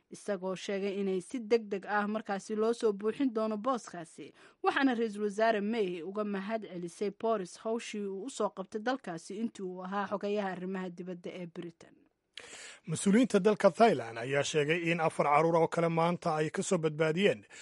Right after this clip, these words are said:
Speaker 2: godkii biyuhu ku jireen ee ay ku xanimnaayeen in ka badan laba toddobaad.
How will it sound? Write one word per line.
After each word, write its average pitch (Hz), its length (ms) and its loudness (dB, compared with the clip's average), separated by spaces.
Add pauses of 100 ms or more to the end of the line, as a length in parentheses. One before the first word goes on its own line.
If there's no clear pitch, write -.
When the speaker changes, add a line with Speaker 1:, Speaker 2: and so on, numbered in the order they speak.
(200)
Speaker 2:
godkii 139 320 -4
biyuhu 151 320 0
ku 170 120 -4
jireen 160 440 2
ee 147 60 0
ay 151 160 4
ku - 140 0
xanimnaayeen 160 800 2
in 190 140 2
ka 247 140 2
badan 185 300 0
laba 190 180 6
toddobaad. 120 440 -6